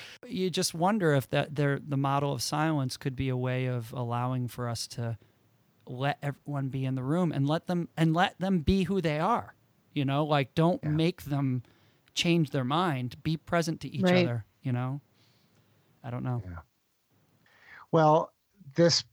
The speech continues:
Speaker 2: I think, brings us back to a comment that Cassidy made about how there's a vulnerability in silence. And this is, I think, the challenge that we as a society have, is that politics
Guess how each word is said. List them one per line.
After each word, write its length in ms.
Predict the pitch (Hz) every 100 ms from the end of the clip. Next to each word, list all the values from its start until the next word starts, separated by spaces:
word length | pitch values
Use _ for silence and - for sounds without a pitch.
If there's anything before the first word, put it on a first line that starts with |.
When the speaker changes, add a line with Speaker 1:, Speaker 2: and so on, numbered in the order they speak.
| _ _ -
Speaker 2:
I 120 | 139
think, 240 | 151 143
brings 260 | 151 151 135
us 120 | 131
back 260 | - 135 127
to 120 | 139
a 40 | 131
comment 480 | - 135 127 117
that 200 | 113 110
Cassidy 560 | - 127 135 139 143 135
made 340 | 120 113 110 110
about 400 | 117 110 117 -
how 300 | 113 117 117
there's 280 | 117 110
a 80 | 113
vulnerability 1200 | 107 107 123 131 123 120 120 151 156 98 90 98 - _ _ _
in 180 | 110 104
silence. 920 | 104 139 165 147 50 - 127 - - - _ _ _ - _ _ _ _ -
And 640 | 127 127 127 127 131 131 - _
this 320 | - 151 156 165
is, 140 | 143
I 100 | 135
think, 240 | 135 131
the 80 | 127
challenge 600 | 113 135 135 131 127 113
that 160 | 120 113
we 320 | 117 120 113
as 400 | 113 113 113 107
a 80 | 110
society 840 | - 123 110 - 110 110 104 92 92
have, 640 | - 143 160 107 95 104 - -
is 180 | 117 107
that 240 | 110 110
politics 880 | - 143 185 196 - 165 - -